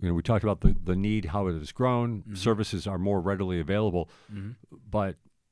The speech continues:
Speaker 1: am I to infer then that just the way you're talking about that, that I don't wanna say make a,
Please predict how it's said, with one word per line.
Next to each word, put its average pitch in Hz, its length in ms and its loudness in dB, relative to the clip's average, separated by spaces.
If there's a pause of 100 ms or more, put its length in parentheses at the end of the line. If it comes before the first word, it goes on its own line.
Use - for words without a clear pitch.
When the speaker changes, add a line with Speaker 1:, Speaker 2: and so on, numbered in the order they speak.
(440)
Speaker 1:
am 98 120 0
I 98 120 0
to 95 240 -2
infer 104 360 0
then 98 200 -2
that 92 180 -4 (380)
just - 240 -14
the 113 160 -6
way 113 140 0
you're 98 120 0
talking 113 340 -2
about 78 220 -6
that, 80 240 -8
that 85 220 -10 (880)
I - 60 -12
don't 170 100 -4
wanna 131 120 0
say 92 260 -4 (600)
make 110 240 0
a, 92 100 -2